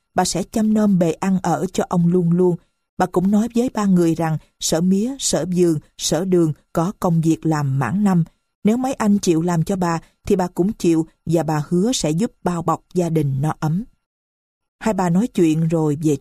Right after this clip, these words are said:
trước, đặng xe đi rước sắp nhỏ. Ông Thái bàn tính công việc với Hương Hào Điều chưa rồi, nên ông còn ở lại sau. Không cần phải kể chuyện cho dài. Muốn lập cuộc làm ăn thâu lợi cho lớn, trước hết phải gieo rắc thiện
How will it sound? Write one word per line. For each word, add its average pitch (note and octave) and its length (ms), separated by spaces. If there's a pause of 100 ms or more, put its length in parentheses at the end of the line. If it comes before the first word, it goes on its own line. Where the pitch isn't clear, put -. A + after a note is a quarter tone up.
trước, A#3 240 (200)
đặng D3 220
xe F3 300
đi E3 220
rước G3 240
sắp - 260
nhỏ. F3 340 (460)
Ông F#3+ 140
Thái G#3 240
bàn F3+ 240
tính G#3 200
công F#3 240
việc E3 220
với F3 220
Hương G#3 220
Hào F3 200
Điều D#3+ 320
chưa G3 200
rồi, E3 300 (280)
nên F3+ 280
ông E3 280
còn D3+ 200
ở D3+ 220
lại E3+ 240
sau. D#3 360 (1200)
Không F#3+ 260
cần D3 360
phải F3 120
kể F3+ 200 (100)
chuyện D3+ 280
cho F3 140
dài. D3 500 (580)
Muốn G3+ 220
lập G#3 240 (120)
cuộc E3 240
làm D#3+ 240
ăn F#3+ 340
thâu G3+ 180
lợi D#3+ 340
cho E3 120
lớn, F3 340 (460)
trước C#4+ 160
hết C#4 220 (360)
phải D#3 240
gieo F#3 140
rắc A#3+ 240
thiện C#3+ 220